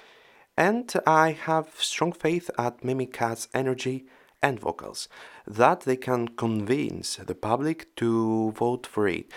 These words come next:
However, it is really important how the angles of the cameras will be, because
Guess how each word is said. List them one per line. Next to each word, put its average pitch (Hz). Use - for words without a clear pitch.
However, 147
it 131
is 127
really 165
important 156
how 143
the -
angles 143
of 104
the 117
cameras 110
will 98
be, 120
because 113